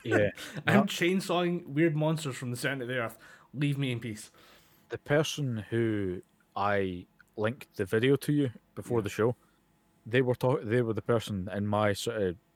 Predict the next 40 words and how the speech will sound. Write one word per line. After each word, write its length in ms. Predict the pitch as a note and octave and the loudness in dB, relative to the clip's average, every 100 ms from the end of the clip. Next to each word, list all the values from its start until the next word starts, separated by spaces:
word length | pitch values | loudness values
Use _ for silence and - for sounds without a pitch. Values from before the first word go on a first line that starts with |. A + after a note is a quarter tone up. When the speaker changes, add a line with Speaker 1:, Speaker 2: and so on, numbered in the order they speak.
| _ _ _ _ _ | _ _ _ _ _
Speaker 1:
friends 300 | - A2 G#2 | -2 0 0
group 200 | G2 A2 - | -2 -4 -2
that 220 | G2+ - | -8 -4
kept 220 | - G#2 | -4 -2
talking 300 | A2 G2+ G#2+ | 0 0 0
about 160 | G2+ G#2+ | -2 0
Life 220 | G#2 F#2+ | 0 -2
is 80 | G2+ | -6
Strange. 420 | - G2 F#2 - _ _ _ _ _ - | -2 0 -2 -6 _ _ _ _ _ -4
And 100 | G#2+ | -2
at 80 | - | 0
that 220 | C3+ - | -2 0
point, 280 | B2+ G#2+ - | 2 2 0
I 160 | G2 G#2+ | 0 2
had 180 | A2+ F2+ _ _ | 2 0 _ _
just 420 | - A2 G2 - _ | 0 0 0 -12 _
started 380 | - - A#2+ G2+ - | -8 -2 -2 -2 -10
playing 640 | - G#2 G2 F#2+ F2+ F2 - _ _ _ _ _ _ - | -2 2 2 0 -4 -6 -12 _ _ _ _ _ _ 0
Resident 440 | A2 G#2+ G2 B2 | 0 2 -4 -6
Evil 320 | A#2+ G#2 G2+ - _ - | -4 -4 -6 -10 _ -6
two 460 | - B2 G#2 F2 - _ _ _ - | 2 4 2 -2 -10 _ _ _ -6
Remake. 520 | G#2+ G#2 F#2+ F2+ _ _ _ _ _ - | -2 0 0 -4 _ _ _ _ _ -6
And 60 | |
he 20 | |
was 100 | G2+ | -4
like, 80 | F#2 G#2 | -2 0
"Oh, 120 | G2+ | 0
dude, 240 | - G#2+ | 0 -2
it's 100 | A2 | -2
so 180 | - B2 | 0 2
good, 180 | A2 A#2 | 2 0
man. 180 | G#2+ G2 | 0 0
You 100 | G2 | -4
need 80 | G#2+ | -6
to 40 | - | -2
play 160 | A#2 | 0
it." 40 | B2 | 0
And 80 | |
I'm 40 | G2+ | -2
like, 120 | G#2+ | -6